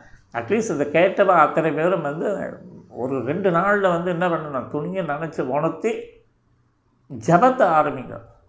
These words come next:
சந்தியாவந்தனத்தை அட்லீஸ்ட் முதல்ல வந்து ரொம்ப இது பண்ண வேண்டாம். ஆரம்பம் அட்லீஸ்ட் ஒரு ஆசமனத்தை பண்ணிட்டு, பிராணாயாமத்தை பண்ணிட்டு, கரிஷியேன்னு சொல்லிட்டு, ஒரு சாந்தி ச-, நீயே பண்ணேன்னு சொல்லிட்டு ரொம்பலாம் வந்து இது பண்ண வேண்டாம். உட்காந்து முதல்ல மூணு அர்க்கியத்தை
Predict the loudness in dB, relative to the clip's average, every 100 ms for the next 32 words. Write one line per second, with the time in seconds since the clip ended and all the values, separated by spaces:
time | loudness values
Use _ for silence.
0 | -8 -2 2 4 2 0 -2 -2 0 0
1 | 0 -4 2 2 4 0 0 -2 -2 -4
2 | 2 2 4 2 0 -6 -6 2 4 4
3 | 2 -2 -4 -6 -4 -2 -2 -4 -16 -20
4 | -20 _ _ 0 6 8 6 0 -2 -2
5 | -4 -4 -4 -4 -2 0 2 2 2 -2
6 | -6 -4 -4 -4 0 2 0 -2 -12 -20
7 | _ 2 4 4 4 2 4 0 -2 -4
8 | 0 0 0 2 2 4 0 0 -2 0
9 | 0 -2 -8 -12 -14 -4 2 6 6 4
10 | 2 2 0 -2 -2 -2 2 2 0 -2
11 | 4 6 6 6 2 0 0 -2 -2 -4
12 | -6 -10 -14 _ _ _ _ -4 6 6
13 | 6 2 2 2 2 0 -2 0 0 0
14 | -2 2 2